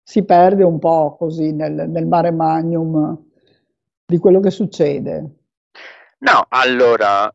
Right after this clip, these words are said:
Speaker 2: ehm, questa violenza verso i giornalisti è presente ed è riconosciuta da molte persone. Come dicevo prima, purtroppo difficilmente è un tipo di violenza che si può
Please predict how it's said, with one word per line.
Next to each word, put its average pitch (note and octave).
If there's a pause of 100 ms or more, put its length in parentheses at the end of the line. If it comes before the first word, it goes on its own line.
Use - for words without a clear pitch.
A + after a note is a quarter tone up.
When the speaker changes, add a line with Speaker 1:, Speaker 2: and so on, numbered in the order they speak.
Speaker 2:
ehm, G#2 (360)
questa -
violenza D3
verso C#3+
i -
giornalisti C#3+
è A#2
presente C#3
ed -
è A#2
riconosciuta A#2
da G#2
molte G2+
persone. G2 (840)
Come B2
dicevo C#3+
prima, D3 (140)
purtroppo C3+ (680)
difficilmente C3
è C3
un B2
tipo C3
di A#2+
violenza A#2+
che A2+
si -
può A2+